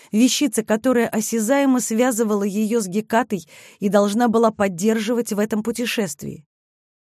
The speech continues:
В Окленде она доставала его из чемодана? Такого она не припоминает, однако в последние дни она такая рассеянная. В груди внезапно шевелится новый страх. Рут бежит в ванную,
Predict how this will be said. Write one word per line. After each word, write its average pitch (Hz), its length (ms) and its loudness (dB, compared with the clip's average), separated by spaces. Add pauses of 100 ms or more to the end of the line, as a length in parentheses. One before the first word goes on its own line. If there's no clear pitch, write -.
(260)
В 202 160 2
Окленде 170 600 0
она 190 220 -2
доставала 240 540 0
его 175 220 0
из 151 100 -6
чемодана? 160 720 -8 (800)
Такого 170 360 -4
она 175 140 -4
не 180 120 -6
припоминает, 175 720 -6 (400)
однако 196 360 0
в - 60 -12
последние 208 600 2
дни 196 240 0
она 202 160 0
такая 190 340 0
рассеянная. 175 720 -2 (720)
В 185 100 -4
груди 220 300 4
внезапно 208 500 2
шевелится 196 640 -2
новый 180 300 -4
страх. - 480 -10 (840)
Рут 208 280 2
бежит 220 360 0
в 214 80 -4
ванную, 220 460 0